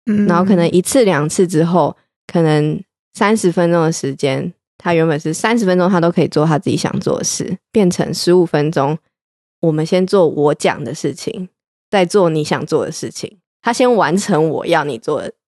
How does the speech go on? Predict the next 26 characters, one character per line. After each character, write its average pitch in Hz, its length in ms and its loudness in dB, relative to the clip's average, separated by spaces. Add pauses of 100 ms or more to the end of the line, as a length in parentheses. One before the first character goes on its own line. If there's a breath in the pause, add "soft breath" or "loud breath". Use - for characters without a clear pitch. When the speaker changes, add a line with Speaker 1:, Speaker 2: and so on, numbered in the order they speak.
Speaker 2:
我， 165 200 -4
我 170 160 2
要 175 160 2
他 180 140 -2
做 170 180 2
的 - 60 -6
事 160 140 -4
情 - 220 -8
之 - 140 -8
后， 156 240 -2 (400)
他 170 140 -4
再 170 180 0
去， 165 160 -2
我 160 140 0
再 226 160 0
给 170 120 -2
他 170 220 -2
选 147 240 -2
择 139 200 -2
说 165 220 0
，“好， 117 240 -2
你 147 120 2
现 208 120 2
在 220 80 4
做 214 200 2
完 120 280 0